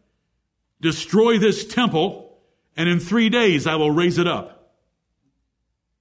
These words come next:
Then said the Jews, "Forty and six years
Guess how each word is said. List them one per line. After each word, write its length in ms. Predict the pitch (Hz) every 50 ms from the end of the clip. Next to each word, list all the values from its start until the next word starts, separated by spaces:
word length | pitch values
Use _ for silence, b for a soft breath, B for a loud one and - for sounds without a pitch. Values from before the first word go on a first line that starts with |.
| _ _ -
Then 260 | 92 147 165 175 165
said 220 | - - 202 185
the 80 | 156 156
Jews, 580 | 131 113 180 214 208 156 123 143 156 147 - - _ _ _ _ _ _ _ _ _ _ _ _ _ _ _
"Forty 580 | _ - - - 214 226 233 226 208 196 180 170
and 120 | 151 147
six 400 | 139 - - 247 233 - - - 147
years 520 | 180 277 320 311 226 120 95 92 - -